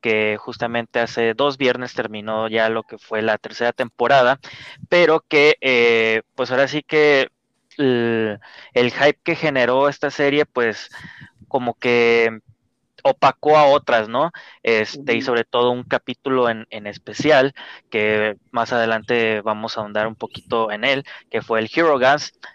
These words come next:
Speaker 1: que, pues, prácticamente, eh, la, este, la compañía Amazon, este, hasta en los Twitter, en Twitter,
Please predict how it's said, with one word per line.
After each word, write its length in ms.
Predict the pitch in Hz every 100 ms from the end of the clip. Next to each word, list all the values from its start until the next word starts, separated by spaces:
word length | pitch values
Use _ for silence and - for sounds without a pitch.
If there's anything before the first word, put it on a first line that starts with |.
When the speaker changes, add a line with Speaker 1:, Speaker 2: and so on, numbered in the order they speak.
| _ -
Speaker 1:
que, 380 | 107 107 110 104
pues, 180 | 113 -
prácticamente, 1200 | 123 - - 123 117 113 - 131 123 113 104 92 - _ _ _ -
eh, 540 | 117 110 107 104 101 98 98 - _ _ _ _ _
la, 580 | - 123 117 113 110 107 - _ _ -
este, 460 | 127 113 - - 110
la 100 | 110
compañía 680 | 117 110 113 123 156 123
Amazon, 560 | 123 127 131 135 135 131
este, 320 | 117 107 - 107
hasta 260 | 104 110
en 160 | 107 104
los 320 | 104 98 -
Twitter, 600 | 123 123 - 135 123 127 -
en 260 | 117 107
Twitter, 400 | - 139 - -